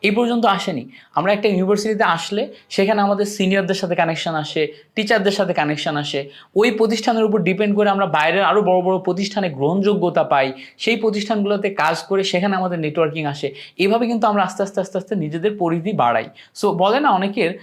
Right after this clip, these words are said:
যে তারা অনেক ভালো ফ্যামিলি ব্যাকগ্রাউন্ডের হওয়ার কারণে তাদের মামা খালু আছে। So, আমাদের মামা খালু তৈরি হয় কিন্তু ইউনিভার্সিটিতে এসে, ইউনিভার্সিটিতে এসে আমাদের নেটওয়ার্কিং তৈরি হয়, আমাদের এমন বড় একটা সার্কেল তৈরি হয় যেই সার্কেল থেকে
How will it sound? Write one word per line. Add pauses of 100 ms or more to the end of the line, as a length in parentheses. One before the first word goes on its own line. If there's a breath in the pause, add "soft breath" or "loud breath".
(120)
যে
তারা
অনেক
ভালো
ফ্যামিলি
ব্যাকগ্রাউন্ডের
হওয়ার
কারণে (180 loud breath)
তাদের
মামা
খালু
আছে। (300 loud breath)
So,
আমাদের
মামা
খালু
তৈরি
হয়
কিন্তু
ইউনিভার্সিটিতে
এসে, (240 soft breath)
ইউনিভার্সিটিতে (220)
এসে
আমাদের
নেটওয়ার্কিং
তৈরি
হয়,
আমাদের (300 loud breath)
এমন
বড়
একটা
সার্কেল
তৈরি
হয় (240 loud breath)
যেই
সার্কেল
থেকে